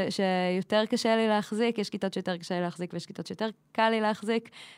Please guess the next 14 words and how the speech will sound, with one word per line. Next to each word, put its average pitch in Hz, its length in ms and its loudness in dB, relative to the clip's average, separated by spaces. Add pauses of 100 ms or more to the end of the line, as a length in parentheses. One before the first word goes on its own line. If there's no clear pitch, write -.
גם 208 100 4
עם 202 80 2
הכיתות 196 240 -2
שיותר 190 240 0
קשה 185 200 -4
לי 175 80 0
להחזיק, 175 420 -2
כבר 170 160 -2
מצאתי 165 400 -4
כמה 170 260 0
וכמה 165 320 -2
רגעים 160 520 -4
של 165 200 -6
כזה, 160 460 -6